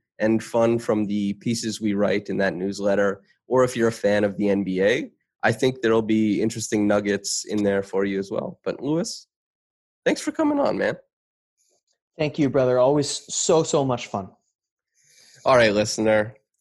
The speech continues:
Speaker 1: That's it for you. That's it for me. That's it for Lewis. Thanks for coming in here.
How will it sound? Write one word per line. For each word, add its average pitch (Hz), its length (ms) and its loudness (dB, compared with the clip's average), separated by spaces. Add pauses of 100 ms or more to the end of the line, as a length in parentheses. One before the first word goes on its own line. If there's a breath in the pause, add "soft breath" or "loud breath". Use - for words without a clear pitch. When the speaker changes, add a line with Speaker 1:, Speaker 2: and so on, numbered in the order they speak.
(120)
Speaker 1:
That's 120 340 2
it 139 160 2
for - 120 -6
you. 131 360 2
That's 117 240 0
it 120 140 -2
for - 120 -6
me. 107 160 2
That's 104 260 0
it - 140 -4
for 104 100 -4
Lewis. 98 560 -4 (340)
Thanks 147 280 2
for 131 120 -6
coming 127 300 4
in 123 200 4
here. 104 360 2